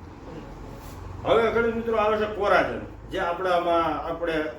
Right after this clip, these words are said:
બધાય ઓળખે જ છે કોરાજન. આમાં પણ, અ,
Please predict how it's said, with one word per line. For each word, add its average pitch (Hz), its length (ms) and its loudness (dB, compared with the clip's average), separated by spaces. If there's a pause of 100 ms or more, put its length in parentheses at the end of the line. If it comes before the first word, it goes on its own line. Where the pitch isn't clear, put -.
(140)
બધાય 170 340 4
ઓળખે 175 340 2
જ 135 100 -6
છે 202 160 -4 (300)
કોરાજન. 143 420 2 (400)
આમાં 214 380 4
પણ, 226 140 2
અ, 185 360 4